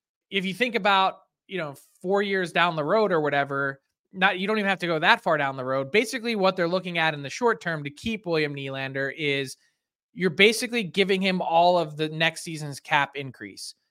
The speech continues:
It goes up by four and a half million bucks. He makes seven, you go to eleven and a half, and your team can kind of remain basically the same. And you've gotta just get through next season with John Tavares at eleven million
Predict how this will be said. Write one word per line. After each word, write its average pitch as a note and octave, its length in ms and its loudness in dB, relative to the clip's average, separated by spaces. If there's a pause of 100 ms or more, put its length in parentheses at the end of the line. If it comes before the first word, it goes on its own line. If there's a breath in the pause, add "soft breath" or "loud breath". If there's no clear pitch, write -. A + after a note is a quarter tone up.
It D3 120 -8
goes F#3+ 220 6
up A3 180 8
by G3 140 4
four F#3+ 220 0
and F#3+ 80 2
a F3+ 40 -2
half F3 240 0
million E3 260 -6
bucks. E3+ 320 0
He D#3 80 -10
makes E3+ 280 -4
seven, D#3+ 500 -2 (220 soft breath)
you D#3 100 -8
go F3+ 120 2
to F#3 140 2
eleven E3 320 0
and D3+ 140 -4
a C#3+ 60 -4
half, C#3+ 500 -4
and C#3 420 -8 (220)
your F3 120 -2
team G3 300 -2
can F3 200 -6
kind F3+ 280 0
of E3 140 -2
remain D3+ 540 -2
basically D#3 520 -2
the B2+ 80 -8
same. B2 420 -6 (240 soft breath)
And F3 120 -2
you've E3 100 0
gotta F3 240 6
just G3+ 420 2
get F#3+ 240 -2
through F#3+ 200 -2
next E3+ 300 -4
season F3 340 -8
with D3+ 120 -6
John D#3+ 240 0
Tavares E3+ 480 0
at D#3 100 -2
eleven D3 380 -2
million F#3+ 520 -2